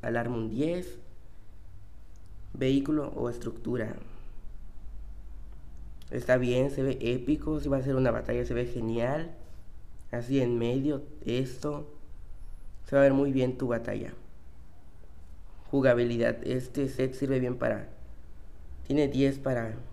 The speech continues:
jugar y diez para coleccionar igual. Se-, está chido.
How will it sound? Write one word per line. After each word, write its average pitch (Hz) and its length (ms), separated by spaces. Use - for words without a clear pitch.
jugar 135 480
y 135 60
diez 127 260
para 120 240
coleccionar 113 560
igual. 113 380
Se-, - 160
está 127 260
chido. 160 380